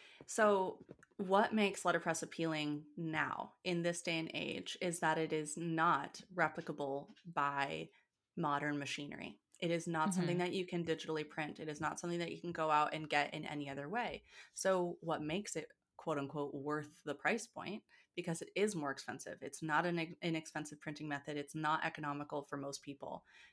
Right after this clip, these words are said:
Speaker 1: What makes it so special is that you can feel the text, the image, the whatever on the paper. You can feel that impression.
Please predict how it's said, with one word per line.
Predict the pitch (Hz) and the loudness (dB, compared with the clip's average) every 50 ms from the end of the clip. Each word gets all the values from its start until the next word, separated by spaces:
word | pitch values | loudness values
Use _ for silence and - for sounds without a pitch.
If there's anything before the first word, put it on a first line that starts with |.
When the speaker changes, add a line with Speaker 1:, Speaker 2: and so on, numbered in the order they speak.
| _ _ _ _ _ | _ _ _ _ _
Speaker 1:
What | 170 175 - 202 | 0 2 2 4
makes | 208 208 202 - - | 2 2 0 -2 -6
it | - | -6
so | - 196 | -4 -4
special | 180 - 185 170 175 - 160 151 147 143 143 - | -2 0 0 0 0 0 -2 -2 -2 -2 -4 -4
is | 151 151 147 | -6 -6 -2
that | - 151 147 143 - | 0 0 0 0 0
you | 147 147 | -4 -6
can | 147 147 143 135 | -4 -6 -8 -8
feel | - - - 143 143 139 139 139 143 143 156 180 - _ _ - - _ _ | -8 -10 -6 -4 -2 0 2 2 2 0 -2 -4 -8 _ _ -20 -20 _ _
the | - 185 | -4 -4
text, | 185 - - 147 143 147 - - - - - - - _ _ _ | -4 -2 0 0 0 0 -2 -8 -10 -10 -12 -14 -16 _ _ _
the | - - - | -8 -4 -2
image, | 160 151 147 147 147 147 147 - - - - | -2 -2 -2 -2 -4 -4 -6 -8 -8 -6 -6
the | 165 156 | -6 -2
whatever | 156 156 156 139 135 139 143 143 143 143 - - _ - | 0 0 2 2 0 0 -2 -6 -6 -8 -10 -12 _ 2
on | 151 143 143 147 147 147 | 4 4 4 4 2 2
the | 147 | 0
paper. | - 151 147 151 147 - 85 | -2 -4 -6 -4 -4 -4 -4
You | 151 151 - | -4 -6 -4
can | - 160 156 | -6 -6 -6
feel | - 165 156 151 | -2 -2 -2 -2
that | 156 156 151 | -2 -2 -4
impression. | 147 147 - 196 208 208 - - - - - 208 | -4 -4 -2 -2 -2 -2 -2 -6 -8 -10 -12 -14